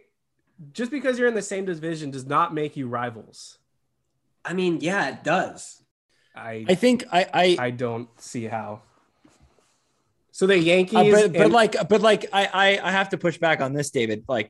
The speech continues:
Speaker 3: you can't, you can't then say the Diamondbacks and Dodgers are a rivalry just the same as the Dodgers and Giants are a rivalry.
Speaker 2: I'm not saying they're the same level of rivals, but they are rivals.
Speaker 3: They are rivals, but,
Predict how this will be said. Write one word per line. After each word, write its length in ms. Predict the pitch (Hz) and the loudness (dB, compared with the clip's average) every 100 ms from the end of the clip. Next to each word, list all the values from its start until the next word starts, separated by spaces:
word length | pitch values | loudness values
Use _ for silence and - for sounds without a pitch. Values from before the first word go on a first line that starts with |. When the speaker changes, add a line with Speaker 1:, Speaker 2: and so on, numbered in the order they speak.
| - | -6
Speaker 3:
you 140 | 151 | -8
can't, 480 | 143 185 185 170 147 _ _ _ | -4 -2 2 2 -2 _ _ _
you 140 | 165 165 | -6 -2
can't 400 | 196 196 175 147 | 0 0 -2 -2
then 240 | 151 147 | 0 0
say 720 | - 147 139 139 120 117 120 - | 0 4 4 4 2 -2 -6 -12
the 480 | 131 127 123 120 120 _ - | -4 -2 -2 -4 -6 _ -4
Diamondbacks 800 | 135 135 151 143 131 135 127 - | 0 2 0 2 2 2 0 -6
and 160 | 139 123 | -6 -2
Dodgers 680 | 117 120 120 117 104 107 104 | 2 2 2 0 -2 -4 -6
are 220 | 120 117 110 | 0 2 2
a 60 | |
rivalry 640 | 107 110 117 113 117 113 107 | 0 2 2 0 -2 -2 -2
just 300 | 107 117 - | -2 -4 -4
the 80 | 113 | -4
same 500 | - 117 113 107 107 | -2 -2 -2 -4 -4
as 140 | 107 | -6
the 100 | 110 | -6
Dodgers 480 | 107 107 104 107 104 | -4 -2 -2 -6 -8
and 100 | 101 | -8
Giants 440 | 110 104 98 - | -4 -4 -4 -8
are 100 | 58 | -14
a 60 | 55 | -14
rivalry. 460 | 62 52 53 50 - | -14 -16 -18 -20 -20
Speaker 2:
I'm 180 | 127 139 | -14 -8
not 180 | 160 156 | -8 -6
saying 380 | 175 185 165 135 | -4 -2 -2 -4
they're 160 | 131 | -6
the 80 | 123 | -8
same 320 | - 143 123 | -6 -6 -6
level 360 | 120 175 170 113 | -4 -2 -2 -4
of 80 | 110 | -8
rivals, 560 | 107 101 107 127 - _ _ _ - | -10 -12 -14 -16 -18 _ _ _ -12
but 160 | 254 | -6
they 160 | 156 143 | -4 -2
are 280 | 131 143 147 | -2 -2 -2
rivals. 680 | 139 175 196 92 104 - - _ _ _ _ _ _ _ _ _ - | -2 -2 -2 -8 -18 -20 -20 _ _ _ _ _ _ _ _ _ 6
Speaker 3:
They 140 | 208 | 8
are 140 | 196 160 | 8 8
rivals, 460 | 175 214 180 147 | 6 6 6 4
but, 220 | 117 170 | 4 2